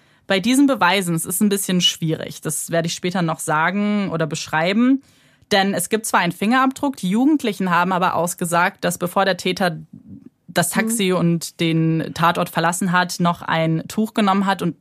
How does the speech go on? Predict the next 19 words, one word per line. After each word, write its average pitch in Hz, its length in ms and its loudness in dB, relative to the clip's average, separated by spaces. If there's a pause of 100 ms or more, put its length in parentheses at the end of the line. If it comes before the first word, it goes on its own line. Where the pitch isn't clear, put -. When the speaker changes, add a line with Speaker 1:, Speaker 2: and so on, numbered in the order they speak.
(160)
Speaker 1:
den 170 160 4
Wagen 175 260 2
eigentlich 180 300 -2
gesäubert 165 600 0
hat. 208 240 -2
Speaker 2:
Nein. 175 580 -4 (120)
Speaker 1:
Deswegen 208 720 0
ist 233 240 0
hier 262 160 2
nicht 233 240 0
ganz 202 300 -2
klar, 220 520 2
inwiefern 202 920 0
der 196 80 2
Fingerabdruck 185 800 -2
auch - 160 -4
wirklich 175 300 -2
zum 165 140 0
Zodiac 151 520 -2